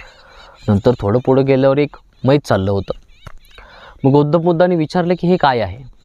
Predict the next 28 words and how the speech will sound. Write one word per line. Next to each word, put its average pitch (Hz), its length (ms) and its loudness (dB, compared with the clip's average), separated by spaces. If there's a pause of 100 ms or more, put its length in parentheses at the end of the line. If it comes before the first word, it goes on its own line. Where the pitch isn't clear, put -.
(140)
हे 131 120 6
एवढे 147 220 2
सगळे 151 300 2
चाललेत 131 400 0
का 131 100 2
एवढे 104 180 0
शांततेनं? 98 560 -4 (440)
मग 113 80 0
सारथी 107 400 -2
म्हटला 123 260 -2
की 131 100 -4
तो 131 120 -6
माणूस 120 280 0 (580)
डेड 131 320 2
झालाय. 98 300 -8 (540)
मग 117 100 2
गौतम 123 280 2
बुद्ध 151 160 0
म्हणतात, 151 300 0 (100)
"म्हणजे 151 520 2 (180)
माणसाचा 127 340 0
मृत्यू 131 360 0
होत 147 140 0
असतो 101 260 -4
का?" - 120 -4 (760)
तो 143 60 6
म्हटला, 135 240 2
"हो, 127 300 0